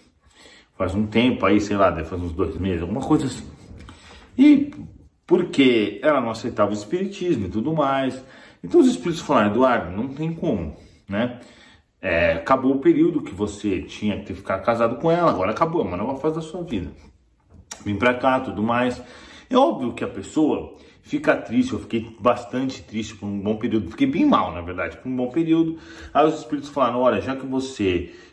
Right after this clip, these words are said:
é uma pessoa que segue tudo que a gente fala, et cetera, nós vamos te ajudar." Fizeram cirurgias no meu cérebro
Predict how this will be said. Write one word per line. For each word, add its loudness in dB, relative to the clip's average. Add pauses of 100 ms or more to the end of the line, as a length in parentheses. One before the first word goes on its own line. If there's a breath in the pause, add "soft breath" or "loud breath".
é 4
uma 2
pessoa 2
que -8
segue 0
tudo -10
que -4
a -2
gente -8
fala, 2
et -4
cetera, -2
nós -6
vamos -4
te -4
ajudar." -4 (600 loud breath)
Fizeram 2
cirurgias 0
no -4
meu -2
cérebro 0